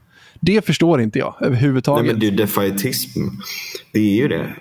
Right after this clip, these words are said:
Speaker 2: Alltså, de har ju någon idé om att vi ska liksom stänga ner hela samhället och trycka på reset, liksom.
Speaker 1: Ja, och va-, vad...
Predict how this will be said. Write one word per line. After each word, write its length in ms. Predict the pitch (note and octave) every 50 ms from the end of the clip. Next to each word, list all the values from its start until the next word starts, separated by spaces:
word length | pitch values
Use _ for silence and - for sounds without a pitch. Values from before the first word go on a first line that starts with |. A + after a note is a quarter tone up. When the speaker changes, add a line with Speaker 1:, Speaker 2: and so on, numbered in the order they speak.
| -
Speaker 2:
Alltså, 200 | F#2+ F#2 F#2+ G2
de 240 | F2+ F2 G2 G#2 G#2+
har 120 | A2+ A#2
ju 60 | G#2+ G2
någon 200 | G2 F#2+ F#2+ F#2+
idé 280 | F#2 E2+ F2+ F2 F2 F2
om 120 | F2 F2
att 180 | E2+ F2 - F2+
vi 80 | F2
ska 160 | E2+ - -
liksom 240 | F2 F2 E2 F2+ E2+
stänga 260 | E2 - F2 E2+ F2+
ner 160 | F2+ F2 F2 F2
hela 260 | F2 F2+ E2+ E2+ E2+
samhället 640 | - - F#2+ F2 F2 F2 F2 F2 F#2+ G2 F#2+ G2
och 100 | F2+ -
trycka 220 | - F#2+ - - -
på 100 | - F2
reset, 440 | E2+ F2 - - A2 A2 - - -
liksom. 300 | - - - - - - - _ _ _ - - - _ _ _ _ _ _
Speaker 1:
Ja, 300 | - F#3 D#3+ F3 F#3+ G3 F#3 - _ -
och 180 | - E3 D3 D#3
va-, 100 | E3+ E3
vad... 520 | C#3+ C#3 E3+ F3+ F3 E3 E3 D#3+ D3+ D#3